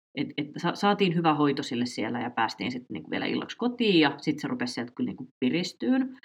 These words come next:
Ja nyt sitten kun samalla tietysti isän kanssa soittelin tästä, että hei, et meillä on tämmönen tilanne, että nyt,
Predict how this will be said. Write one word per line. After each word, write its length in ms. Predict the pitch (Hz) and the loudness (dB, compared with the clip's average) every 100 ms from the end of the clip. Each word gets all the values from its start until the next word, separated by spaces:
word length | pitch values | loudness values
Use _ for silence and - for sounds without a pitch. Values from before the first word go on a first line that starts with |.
| - - - | -20 -12 -2
Ja 120 | 135 - | 0 2
nyt 160 | 151 | 0
sitten 220 | 156 190 294 | 0 0 2
kun 100 | 302 | 2
samalla 300 | 269 254 247 | 4 4 4
tietysti 380 | 226 208 202 - | 2 -2 -4 -2
isän 220 | 180 175 | 0 2
kanssa 260 | 165 175 - | 0 0 0
soittelin 420 | 180 175 165 151 | 0 2 2 2
tästä, 280 | 147 147 147 | 0 -2 -4
että 160 | 147 | 0
hei, 60 | 143 | -2
et 100 | 135 | 0
meillä 180 | 131 123 | -2 -2
on 140 | 127 | -2
tämmönen 300 | 143 113 82 | -4 -6 -6
tilanne, 340 | 175 208 190 | -2 0 2
että 160 | 165 160 | 0 -2
nyt, 100 | 147 | -4